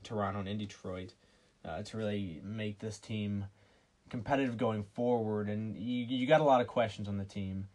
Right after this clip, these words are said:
Um, you know, the goalie situation is huge. Uh, two years ago, Peter Mrazek tore it up. Uh, you signed him to the four million dollar a year bridge deal. And then we talk about trading Jimmy Howard, but there's no trade market for Jimmy Howard, so they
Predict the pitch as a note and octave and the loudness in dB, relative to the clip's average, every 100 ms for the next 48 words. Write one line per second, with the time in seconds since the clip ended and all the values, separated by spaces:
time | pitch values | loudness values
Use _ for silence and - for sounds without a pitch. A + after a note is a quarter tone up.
0 | _ _ _ - F#2+ F#2+ F#2+ F#2+ G2 _ | _ _ _ -6 -4 -2 -2 -4 -8 _
1 | _ _ _ _ _ - F#2 G2 F#2+ E2 | _ _ _ _ _ -8 -4 -2 -2 -2
2 | A#2 A#2 B2+ C3 A#2+ A2+ A2+ A2+ G#2+ G#2+ | 0 6 8 8 6 -2 0 0 0 -2
3 | G#2 - A2 G#2 F#2+ G#2 G2+ G2 G2 C3 | -4 -2 0 0 -2 -2 0 0 0 0
4 | A2+ A2+ A2 G#2 G#2 G2 F#2 F2+ - _ | 0 0 -2 0 2 2 2 -4 -12 _
5 | - C3 A#2+ A2+ G#2+ A2 G#2+ G#2 - - | -4 -2 0 2 4 4 2 0 -6 -6
6 | A#2+ A2 G#2+ G2+ F2 - - _ _ G2 | -2 2 6 6 4 -6 -20 _ _ -4
7 | G2+ G2+ A2 G#2+ G#2+ G#2+ G2+ G#2 G2+ - | -2 -2 0 0 0 0 2 2 0 -2
8 | A#2 A2 A2 G#2+ G#2+ G#2 G#2 G#2 G2+ F#2 | -2 0 0 2 2 4 4 2 0 -2
9 | G2 G#2 A2 G#2 G2+ G2 F2+ F2+ - _ | -2 -2 0 -2 -2 -2 -2 -6 -12 _
10 | _ - - - G2 G2 G2 G2 G2+ G#2 | _ -18 -16 -6 -4 0 0 0 0 0
11 | A2+ G#2 G2 A#2 G#2+ G2+ G#2+ F#2+ A2 A#2 | 0 0 0 0 0 0 0 2 4 4
12 | G#2+ F#2+ G#2+ G#2+ G#2 A2 G#2+ G#2 G#2 G#2 | 4 -2 -2 -2 -2 -2 0 0 0 -2
13 | G#2 G#2 G2 G#2 G2+ G2 F#2 - G2 G2 | -2 -2 2 4 4 2 -2 -4 -4 -2
14 | F#2+ | -4